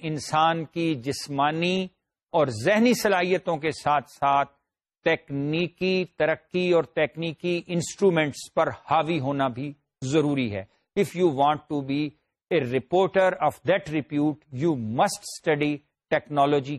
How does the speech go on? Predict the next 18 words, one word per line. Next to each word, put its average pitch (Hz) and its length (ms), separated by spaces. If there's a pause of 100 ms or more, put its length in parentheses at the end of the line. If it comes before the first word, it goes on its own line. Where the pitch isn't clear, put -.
(140)
کیا 170 200
ہے 170 220
اس - 160
کے 185 100
لیے 156 180
آپ 147 220
نیٹ 139 300
سے - 140
بھی 185 100
پڑھ 170 200
سکتے - 360
ہیں، 165 160 (320)
آپ 143 240
کو 160 80
بکس 127 460
بھی 202 160
اویلیبل 165 520
ہیں، 147 220